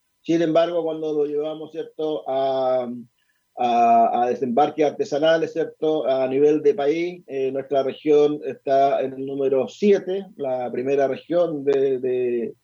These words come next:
de desembarques totales para, en el año dos mil veintiuno fue la región del Biobío con quinientas cincuenta y un mil toneladas,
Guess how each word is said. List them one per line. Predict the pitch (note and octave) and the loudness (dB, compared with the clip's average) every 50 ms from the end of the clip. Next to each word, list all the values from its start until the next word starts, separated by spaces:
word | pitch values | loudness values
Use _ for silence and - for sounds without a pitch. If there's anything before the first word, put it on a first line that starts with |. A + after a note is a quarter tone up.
| _ _ _ _ _ | _ _ _ _ _
de | - A#2+ A#2 A#2 A#2 | -4 -2 0 2 2
desembarques | A#2 A#2 A2+ G#2+ B2 A#2 C3 B2+ - C3 | 2 0 2 2 2 2 2 2 0 0
totales | A2+ C3 A2+ D3 D3+ D#3 D#3 D#3 E3 D3+ - - _ _ _ _ _ _ _ - | 0 0 2 4 4 4 4 2 2 0 -4 -8 _ _ _ _ _ _ _ -2
para, | C3 B2 A#2 B2 A#2 | -2 0 0 0 0
en | B2+ B2 - - B2 B2+ B2+ | 0 0 -2 -2 -2 -2 0
el | C3 C#3 | 0 0
año | C#3 C#3 C3+ C3 | 2 4 4 4
dos | C3 C3+ | 4 2
mil | C#3 C#3+ | 2 0
veintiuno | C3+ C3+ C3+ - - D3+ D#3+ E3 E3 E3 D#3+ D3 - | 0 0 -2 -2 0 0 0 2 0 0 -2 -2 0
fue | - C#3+ C#3+ C#3+ C#3 C#3 C3+ | 2 4 4 6 4 4 4
la | C3+ B2+ B2+ B2+ B2+ B2 B2 B2 | 2 2 2 0 0 -2 -2 -2
región | B2 A#2 - C3+ C3+ | -2 -4 -4 -2 0
del | C3+ C3 C3 | 0 0 0
Biobío | C3 C#3 C#3+ C#3 D#3+ F3+ F3+ F3+ F3 | 2 4 4 6 6 6 4 4 2
con | D3 C#3+ C#3 | 0 -4 -6
quinientas | A2 C3 C3+ C#3 C3+ - - C3 | -8 -8 -8 -8 -8 -8 -10 -12
cincuenta | - C3+ B2 B2+ B2 - B2+ | -12 -10 -10 -8 -6 -4 -4
y | B2+ | -4
un | B2+ C3 | -2 -2
mil | C3+ D3 C3+ - | 0 -2 0 -2
toneladas, | - C#3 C#3+ D3 D#3+ F#3 F#3+ F#3+ F#3+ F#3 | 0 2 4 4 4 4 4 2 0 -2